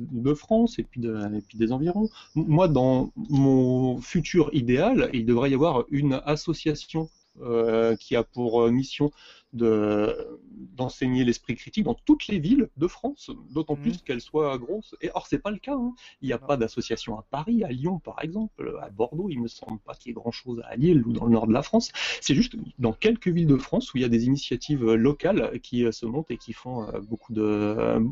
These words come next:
Speaker 1: beaucoup d'actions, euh, incroyables. Par exemple, Marseille Zététique, euh, même, euh, à Montpellier, il y a l'association, euh, le Cercle Zététique, Languedoc-Roussillon.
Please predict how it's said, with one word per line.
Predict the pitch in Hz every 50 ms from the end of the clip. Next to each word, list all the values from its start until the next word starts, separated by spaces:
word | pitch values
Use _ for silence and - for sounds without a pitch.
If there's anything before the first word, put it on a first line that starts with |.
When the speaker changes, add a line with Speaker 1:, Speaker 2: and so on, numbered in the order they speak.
| -
Speaker 1:
beaucoup | 135 131 139 - - 165 147
d'actions, | 117 117 - - - 127 120 117 107 110 117
euh, | 113
incroyables. | 110 107 - - - - 131 220 262 -
Par | - 113
exemple, | 101 113 - - - - - - - -
Marseille | 127 - - - - 107 104
Zététique, | 107 113 113 - 143 147 - - 143 - -
euh, | 127 123 117
même, | 120 117 113 113 113
euh, | 113 113 113 - - - - - _ -
à | 131 120 117 113 110 110 117 113 117 117 -
Montpellier, | 120 127 147 147 - 185 180 202 226 233
il | 233 226 160
y | 123
a | 117 110
l'association, | 160 - - 113 - - - - - - 131 127 123 117 113
euh, | 110 110 107 107 -
le | 117 107 107 110 110
Cercle | - - - - - - 170 165 - - - 131 120
Zététique, | 147 165 - 208 202 - 262 233 240 -
Languedoc-Roussillon. | 131 131 139 127 123 147 147 - _ - 170 - - 208 226 240 233 233 220